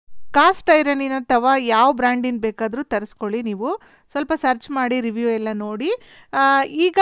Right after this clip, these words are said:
ನಾನು ಹನ್ನೆರಡು ಇಂಚಿನ ಒಂದು ದೋಸೆ ತವ ತರಿಸಿದ್ದೀನಿ. So, ಇದು ಒಂದು, ಆ, ದೊಡ್ಡ ಸೈಜ್ ಅಂತಲೇ ಹೇಳ್ಬೋದು.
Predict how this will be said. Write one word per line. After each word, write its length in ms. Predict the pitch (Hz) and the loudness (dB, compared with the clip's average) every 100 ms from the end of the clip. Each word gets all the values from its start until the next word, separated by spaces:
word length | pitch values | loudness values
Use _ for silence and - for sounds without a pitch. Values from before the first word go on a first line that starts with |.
| 359 | 4
ನಾನು 280 | 330 285 320 | 2 0 -2
ಹನ್ನೆರಡು 560 | - 240 277 349 359 | -2 -2 0 2 2
ಇಂಚಿನ 380 | 330 285 - 294 302 | 0 -2 -6 -4 -2
ಒಂದು 460 | 269 240 269 226 | -4 -4 -6 0
ದೋಸೆ 300 | 233 240 262 | 0 0 -4
ತವ 200 | 247 214 233 | -4 -4 -4
ತರಿಸಿದ್ದೀನಿ. 640 | 220 208 214 202 233 403 - - _ _ | -6 -6 -8 -6 -6 -8 -10 -20 _ _
So, 200 | 330 330 | 2 2
ಇದು 260 | 302 330 427 | 2 4 4
ಒಂದು, 500 | 359 311 311 330 294 | 4 2 0 0 0
ಆ, 260 | - 247 233 | 0 -2 0
ದೊಡ್ಡ 400 | 208 254 226 320 311 285 | 0 0 0 2 2 2
ಸೈಜ್ 360 | - 240 247 | 0 0 0
ಅಂತಲೇ 340 | 247 226 240 254 | -4 -4 -4 -2
ಹೇಳ್ಬೋದು. 460 | 226 208 220 240 | -2 0 -2 0